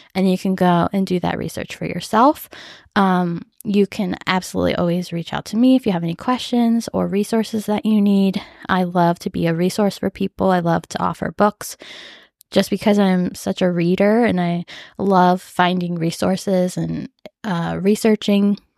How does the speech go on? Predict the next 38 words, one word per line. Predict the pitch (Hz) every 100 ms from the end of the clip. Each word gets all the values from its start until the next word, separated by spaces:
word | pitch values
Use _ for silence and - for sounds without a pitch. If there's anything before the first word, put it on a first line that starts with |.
| _
It's | -
just | - -
a | 175
part | - 175 175 -
of | 170 170 170 180 - - _ _
my | 190 175
personality | 196 185 175 170 175 175 175
that | 165 165 - - _ _ _ _ -
I | 185 185
just | 185 180 -
really | - 196 180
enjoy | 170 180 180 180
to | -
do | 165 190
those | 208 208
things. | - 208 214
So | - 180 175 - - - -
if | - 269
I | 277
have | 254 247
a |
resource | 226 233 226 214
for | -
you, | 233 208 190
I'm | 185
not | 175 175
a | 185
gatekeeper. | 165 156 - - 143 180 - _
So | - 175 165 185
<laughs> |
if | 214 226 202
you | 226
need | 208 202
something, | - 175 180 180 175 - - - -
please | 214 214
don't | 214 208 -
be | 202
shy. | - 170 165